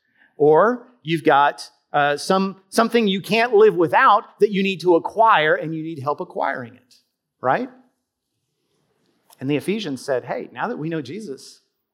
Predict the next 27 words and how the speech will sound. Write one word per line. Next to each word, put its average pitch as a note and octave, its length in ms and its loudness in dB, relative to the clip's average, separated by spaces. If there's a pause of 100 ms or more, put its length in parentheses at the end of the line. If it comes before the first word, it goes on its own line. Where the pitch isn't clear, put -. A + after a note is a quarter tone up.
(180)
we G3 80 -2
don't C#4+ 120 0
wanna D#4 180 0
curse D#3+ 260 -4
our B2+ 160 -6
enemies A2 340 -14
anymore. A2 480 -20 (920)
We, C#3 260 -6 (340)
we C3 180 -12
see E3 200 -6
them E3 220 -4
through E3+ 140 -14
the D#3+ 160 -2
eyes E3+ 220 -2
of D#3 100 -20
Jesus. - 460 -14
We C3 80 -8
wanna C#3+ 280 -4
see D#3 260 -14
them D#3 260 -10
repent. E3+ 460 -10
We C3+ 120 -6
wanna C#3+ 180 -10
see E3 160 -10
them D#3 240 -8 (240)
find D3 420 -2
the, E3 240 2